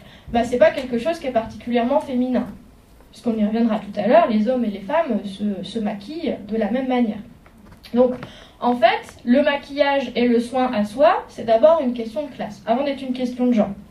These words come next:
Pour ce qui est des vêtements ouverts, c'est-à-dire le fait de porter une robe ou un jupon, en fait,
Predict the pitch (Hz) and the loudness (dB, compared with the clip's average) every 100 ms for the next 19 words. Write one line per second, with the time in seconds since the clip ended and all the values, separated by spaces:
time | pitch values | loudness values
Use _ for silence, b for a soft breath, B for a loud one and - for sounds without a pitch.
0 | B B B B B B B B B - | B B B B B B B B B -2
1 | 427 - 370 392 403 330 320 330 381 392 | -2 -2 -4 -2 0 2 0 0 -2 -2
2 | 320 277 202 - - 247 269 320 254 285 | -4 0 0 -2 -6 0 4 4 6 6
3 | 320 294 247 - 302 269 233 269 302 240 | 6 2 -4 -4 -6 -4 -4 0 0 0
4 | 208 214 226 - 302 440 494 B B B | -4 -4 -8 -8 -8 -6 -8 B B B
5 | B - 254 294 330 | B -6 -2 4 4